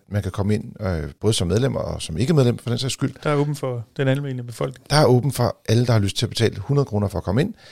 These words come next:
Speaker 1: Dog, hvis man er medlem, øh, af F D M, så kan man få halvtreds procent rabat, og der
Speaker 2: Ja.
Speaker 1: er en kode, som man kan finde i F D M Motor på side seksoghalvfems.
Speaker 2: Ja.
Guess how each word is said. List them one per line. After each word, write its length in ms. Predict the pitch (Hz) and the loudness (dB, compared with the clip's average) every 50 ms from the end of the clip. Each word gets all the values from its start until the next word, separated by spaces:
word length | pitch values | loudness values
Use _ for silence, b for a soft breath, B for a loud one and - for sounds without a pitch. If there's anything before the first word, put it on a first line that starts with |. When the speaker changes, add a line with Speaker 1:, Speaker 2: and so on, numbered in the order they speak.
| B B B B B B B B _ _ _ - | B B B B B B B B _ _ _ 2
Speaker 1:
Dog, 240 | 156 170 180 - - | 2 4 2 2 0
hvis 160 | - 127 113 117 | -2 -2 0 2
man 160 | 110 107 104 | 2 2 4
er 40 | 104 | 4
medlem, 380 | 104 117 139 147 143 147 - _ _ - | 4 4 2 2 0 -6 -6 _ _ -6
øh, 80 | - 98 87 80 76 - - | -4 -2 -2 -2 -4 -6 -4
af 180 | - 85 85 | -2 -2 -2
F 40 | - | 0
D 60 | - | 0
M, 140 | 123 165 180 165 _ _ _ _ - | 0 0 0 -2 _ _ _ _ -8
så 160 | - - 104 | -4 -2 -2
kan 120 | 110 - 120 | 0 0 0
man 100 | 113 104 | -2 -2
få 140 | - - 110 | 0 0 0
halvtreds 260 | 117 110 - 107 - | 0 2 0 -2 -4
procent 220 | - - 107 98 | -6 -8 -8 -6
rabat, 320 | 101 - 117 131 - - b b b b b b b b b | -2 2 2 2 0 -2 b b b b b b b b b
og 120 | - - | -4 0
der 60 | 110 | 0
Speaker 2:
Ja. 40 | 110 | 2
Speaker 1:
er 20 | 117 | 2
en 60 | 117 | 0
kode, 440 | - - - 117 127 156 180 170 160 _ | -2 -2 0 2 2 2 2 -2 -4 _
som 180 | - - 113 110 | -8 -4 -2 0
man 100 | 107 101 | 0 0
kan 120 | 104 107 | 0 -2
finde 380 | - - 113 117 123 135 123 - - - | 0 2 2 2 2 2 -2 -4 -6 -4
i 300 | 104 104 98 90 85 - - - - 113 - _ - - | -2 -2 0 0 -2 -4 -6 -10 -16 -16 -20 _ -6 -6
F 60 | 110 - | -4 0
D 60 | 113 | 2
M 80 | 113 | 2
Motor 440 | 117 110 117 123 123 123 - 139 123 - - _ _ _ _ _ | 2 4 2 2 2 2 -2 -4 -4 -6 -12 _ _ _ _ _
på 100 | - - | -4 -2
side 240 | - - 113 110 | -2 0 0 0
seksoghalvfems. 680 | - - - 160 - 156 170 - 104 - - - - - - | 2 2 2 2 4 2 2 2 2 -2 -2 -6 -10 -6 -6
Speaker 2:
Ja. 60 | 185 | -6